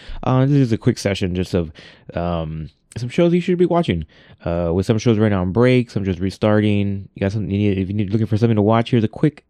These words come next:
short list of shows you should be watching. First off, Winning Time. The H B O show starring John C. Reilly as Doctor Jerry Buss and Quincy Isaiah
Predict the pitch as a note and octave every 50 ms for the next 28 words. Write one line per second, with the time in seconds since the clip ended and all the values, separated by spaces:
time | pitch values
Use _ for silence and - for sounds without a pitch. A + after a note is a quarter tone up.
0 | _ _ - - - - B2 A#2 - - G#2 G2+ F#2+ - - - F2+ - - A2
1 | G#2+ G#2 G2 F#2 F#2 F2 - G2+ F2+ F2+ E2 - - D2 - - - - - -
2 | _ _ - - - - - _ _ - - A2+ G#2+ - G#2 G2+ G2+ - - G#2+
3 | A#2+ B2 B2 A2+ G#2 A2+ G2 F2 C#2+ C#2 B1 - _ _ _ _ _ _ _ _
4 | - - A2 - - C3 - - - C3 B2+ B2 B2 B2 A#2+ - - B2+ B2 A#2+
5 | A#2 - - - A#2 A#2 A#2 A2+ G#2 G2 G#2+ A2 A2+ - B2+ A#2 G#2+ G#2+ A2+ A#2+
6 | A#2 A2 G2+ F#2+ E2+ - F#2+ F#2 - F2+ E2 F#2+ G#2 A2+ A#2 G2+ A2+ A#2+ C3+ -
7 | - - A2 G2+ G2 - - - C3+ C3+ C#3 C3+ B2+ A2 F#2+ G#2+ A#2 A#2+ G#2+ F2+
8 | E2 E2